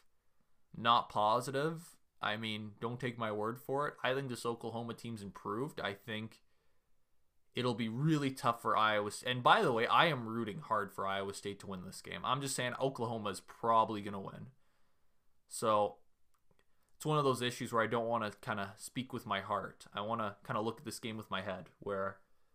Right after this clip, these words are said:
Oklahoma's probably gonna win. They have a much better, they have a really good coaching staff that knows what they're doing. Rattler is a very good quarterback.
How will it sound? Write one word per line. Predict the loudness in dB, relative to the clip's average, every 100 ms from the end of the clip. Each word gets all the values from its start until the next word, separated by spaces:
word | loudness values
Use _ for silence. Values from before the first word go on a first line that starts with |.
| -20 _ -20 _ _ _ -4
Oklahoma's | -2 0 -2 -2 -4
probably | 0 4 4
gonna | 2 -4
win. | -2 -4 -2
They | 2
have | 2
a | 0
much | 0 -2 -2
better, | -2 -2 -2 -6 -6
they | -2
have | 2
a | 2
really | 0 0 4 4 4
good | 0 -6
coaching | -6 -6 -8 -12
staff | -4 0 0 -2
that | -6
knows | -6 -8
what | -8
they're | -6
doing. | -4 -6 -6 -12 _ _ _ -4
Rattler | 8 10 10 8 0 0
is | -2
a | -6
very | -2 0 2 0
good | -4
quarterback. | -6 -4 -2 -2 -4 -4 -8